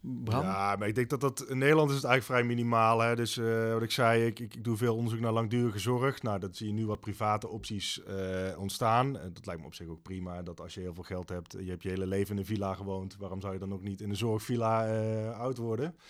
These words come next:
Speaker 2: Ehm, hè, maar eigenlijk is dat heel beperkt. En dus eigenlijk, en, en, en dat is denk ik ook een groot goed van het systeem. Dat ben ik helemaal, eh, met Michiel eens.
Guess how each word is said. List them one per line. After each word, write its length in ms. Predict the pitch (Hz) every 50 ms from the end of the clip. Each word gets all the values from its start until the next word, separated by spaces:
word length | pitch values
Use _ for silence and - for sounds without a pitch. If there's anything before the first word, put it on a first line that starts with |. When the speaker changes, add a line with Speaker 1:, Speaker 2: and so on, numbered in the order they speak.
| - - - - - - - -
Speaker 2:
Ehm, 400 | - 127 123 123 123 127 123 123 131 123
hè, 120 | 117 127
maar 100 | 139 135
eigenlijk 260 | 110 110 127 135 139 127
is 80 | 127
dat 140 | - 139 117
heel 160 | 123 127 123
beperkt. 720 | 110 117 104 - 139 127 113 101 113 147 156 - - - - _ _ _ - - - - _ _ -
En 100 | - 110
dus 140 | 113 107 123
eigenlijk, 440 | 113 104 113 120 127 120 117 113 -
en, 80 | 120 117
en, 180 | 127 127 127
en 80 | 123 139
dat 80 | 156
is 40 | 151 143
denk 120 | 165 151
ik 60 | 160
ook 60 | 156 156
een 60 | 147
groot 260 | - - 135 131 -
goed 180 | - 175 196 -
van 120 | 180 160
het 80 | 139 127
systeem. 440 | - 131 113 - - 123 139 180 202
Dat 120 | 180 156
ben 120 | 139 147 135
ik 80 | 127
helemaal, 340 | - 135 123 123 120 123 117
eh, 80 | 117 117
met 120 | 120 117 117
Michiel 340 | 117 104 - 123 120 117
eens. 400 | 98 104 120 160 214 - - -